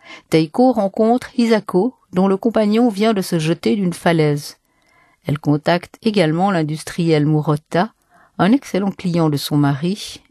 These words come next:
et sa nouvelle femme. Qu'est-il arrivé à Kenichi ? Quel était son lien avec le concubin de Hisako ? Pourquoi, malgré son caractère sombre, était-il si proche des élégants Murata ?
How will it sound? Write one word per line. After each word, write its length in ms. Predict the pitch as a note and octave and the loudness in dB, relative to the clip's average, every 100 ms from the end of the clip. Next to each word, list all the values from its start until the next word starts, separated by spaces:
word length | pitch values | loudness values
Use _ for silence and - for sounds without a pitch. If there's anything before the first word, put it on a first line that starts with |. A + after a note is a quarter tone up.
| - | -6
et 160 | D#3 D3 | -2 -2
sa 160 | - | 0
nouvelle 300 | F3 G3+ F3 | 0 2 -2
femme. 420 | D3 - C3+ C#3 C3 _ _ _ _ _ _ _ _ _ _ _ _ _ _ | -2 -2 2 0 -2 _ _ _ _ _ _ _ _ _ _ _ _ _ _
Qu'est-il 420 | - C#3 - F#3 F3 | -4 -4 -2 0 0
arrivé 580 | E3 E3+ D3 D#3+ D#3+ | 0 0 0 0 0
à 120 | C#3+ D3 | 0 -2
Kenichi ? 640 | - D3 D3 - B3 C#4+ _ _ _ _ _ _ - | -2 0 0 -2 -2 -2 _ _ _ _ _ _ 0
Quel 200 | G#3+ G#3 | 2 2
était 200 | G3 G3+ | -2 -4
son 300 | - F#3 F3 | -2 -2 -2
lien 380 | E3 F3 F#3+ | 0 0 0
avec 300 | G3 D#3+ D#3 | 0 -2 -4
le 200 | D#3+ D3+ | -2 0
concubin 760 | D3 E3 D#3+ - E3 D#3 F3+ F3+ | 0 -2 -4 -4 0 2 2 0
de 300 | D3+ D#3 D#3+ | -2 -2 -2
Hisako ? 640 | D3+ D#3+ D3+ D3+ - A#3+ _ _ _ _ - _ - | -2 0 -2 -2 -2 -4 _ _ _ _ -20 _ -8
Pourquoi, 400 | - - C#4 C4+ | -6 2 2 4
malgré 440 | F#3 E3+ F3 G3 | 0 -4 -2 -2
son 200 | F#3 F3+ | -2 -4
caractère 540 | E3+ E3+ E3+ F3 E3 | -2 -2 -2 0 0
sombre, 440 | - - G3+ G3 E3+ | -2 -2 0 0 -2
était-il 460 | D#3 D#3+ D3+ E3+ | -2 -4 -4 -6
si 180 | D#3 - | -4 -8
proche 400 | - - B3+ F#3 | -6 2 2 2
des 220 | D#3+ D#3 | -4 0
élégants 420 | E3 E3 D#3 E3 E3 | 0 0 -2 0 2
Murata ? 560 | E3+ D#3 E3 - G#3 | 0 0 -4 -2 -2